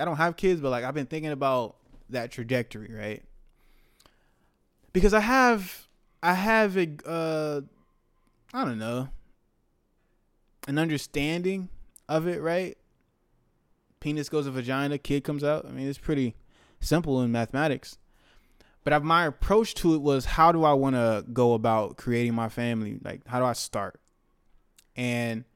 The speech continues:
what I'm struggling with is basically my, my heritage,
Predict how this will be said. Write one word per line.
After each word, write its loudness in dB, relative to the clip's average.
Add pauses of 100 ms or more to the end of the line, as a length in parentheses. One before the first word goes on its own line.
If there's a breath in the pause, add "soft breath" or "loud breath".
(1120)
what 4
I'm 2 (200)
struggling 2
with 2
is -4 (1300)
basically 0
my, -2 (220)
my -4
heritage, -4